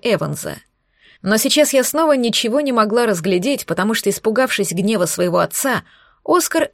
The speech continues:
не стал ничего менять в заклинании. Боялась ли я?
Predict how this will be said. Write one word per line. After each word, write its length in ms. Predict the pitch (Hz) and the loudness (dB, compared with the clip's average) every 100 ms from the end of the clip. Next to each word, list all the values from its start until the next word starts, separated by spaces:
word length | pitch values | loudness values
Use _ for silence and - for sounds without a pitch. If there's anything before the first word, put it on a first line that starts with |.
| - | -4
не 140 | 311 | -4
стал 300 | - 220 170 | -2 0 0
ничего 340 | 165 160 170 | 0 -4 -2
менять 260 | 170 175 185 | -2 -2 -2
в 80 | 175 | -2
заклинании. 800 | 196 220 247 185 139 90 - - _ _ _ _ _ _ _ - | -2 -2 -2 -2 -6 -10 -14 -18 _ _ _ _ _ _ _ 0
Боялась 540 | 196 220 370 269 - | 4 4 4 0 -2
ли 80 | 160 | -4
я? 320 | 151 147 156 | -4 -6 -10